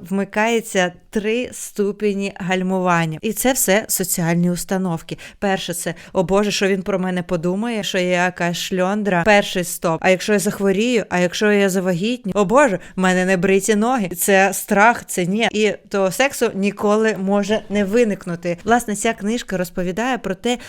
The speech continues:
як працює наш мозок, у, коли нам хочеться чи не хочеться сексу.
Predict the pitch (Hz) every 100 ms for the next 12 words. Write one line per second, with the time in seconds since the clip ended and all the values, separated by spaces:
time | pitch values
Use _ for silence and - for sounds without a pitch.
0 | 208 202 254 247 - 185 - 233 226 190
1 | 180 190 185 - 180 214 285 226 - -
2 | - - 196 190 185 180 175 190 185 202
3 | 262 277 - - 190 208 180 - 254 247
4 | - 165 - 226 208 185 - 190 214 214
5 | - 202 - 190 165 -